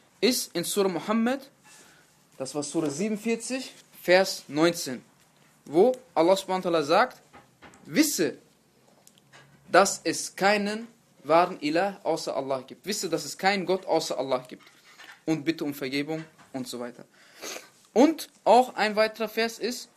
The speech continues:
Surah Al-Imran, Surah drei, Vers achtzehn. Surah drei, Vers achtzehn, wo Allah subhanahu wa ta'ala sagt,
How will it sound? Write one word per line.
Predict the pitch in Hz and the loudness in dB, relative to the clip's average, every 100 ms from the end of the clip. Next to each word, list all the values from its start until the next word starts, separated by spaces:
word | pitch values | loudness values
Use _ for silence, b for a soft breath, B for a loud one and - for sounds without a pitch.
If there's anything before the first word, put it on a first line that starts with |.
| _ | _
Surah | - - 202 233 254 285 - _ _ _ _ _ _ _ | -10 -4 0 2 2 0 -8 _ _ _ _ _ _ _
Al-Imran, | 165 170 165 156 175 247 349 - _ _ | 4 4 2 0 0 0 -2 -10 _ _
Surah | - 156 147 | -12 -8 -6
drei, | 135 156 214 320 - _ _ _ _ _ _ _ _ | 2 6 6 4 -2 _ _ _ _ _ _ _ _
Vers | - 180 196 196 - | -2 4 4 2 -2
achtzehn. | 175 180 - - 123 113 - _ _ _ _ _ _ _ _ - - _ _ - _ _ _ _ - _ _ _ _ - - - | -2 -2 -8 -8 -8 -10 -16 _ _ _ _ _ _ _ _ -20 -20 _ _ -20 _ _ _ _ -20 _ _ _ _ -18 -16 -12
Surah | 131 127 | -10 -8
drei, | 127 156 180 | -2 -2 -2
Vers | - 135 - - | -4 -6 -4 -8
achtzehn, | 175 - - 202 214 _ _ _ _ _ - _ _ _ - | -8 -10 -10 -10 -10 _ _ _ _ _ -20 _ _ _ -4
wo | 156 190 | 0 2
Allah | 170 185 | 2 0
subhanahu | 190 180 175 | -2 -6 -2
wa | 175 | 0
ta'ala | 151 | 0
sagt, | 147 220 269 - | 4 4 4 -6